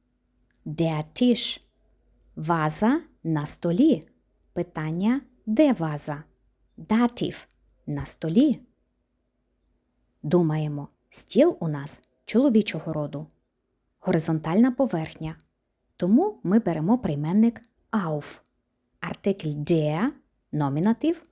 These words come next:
у датив поміняється на dem. Тому правильно речення звучатиме так. Die Vase ist auf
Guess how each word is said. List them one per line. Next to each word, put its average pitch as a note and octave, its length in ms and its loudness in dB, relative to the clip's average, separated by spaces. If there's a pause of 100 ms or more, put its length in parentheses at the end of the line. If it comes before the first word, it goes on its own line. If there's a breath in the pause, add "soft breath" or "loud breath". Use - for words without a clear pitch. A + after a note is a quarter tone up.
(220)
у F3 100 -2
датив D3 380 -4
поміняється D#3+ 800 -2
на D#3+ 320 0 (400)
dem. F3 540 2 (560)
Тому C4+ 240 0
правильно A#3 480 2
речення G3+ 400 -2
звучатиме G#3+ 580 -4
так. - 420 -14 (840)
Die D3 220 -2
Vase D3 460 0
ist - 440 -2 (240)
auf D3+ 360 -6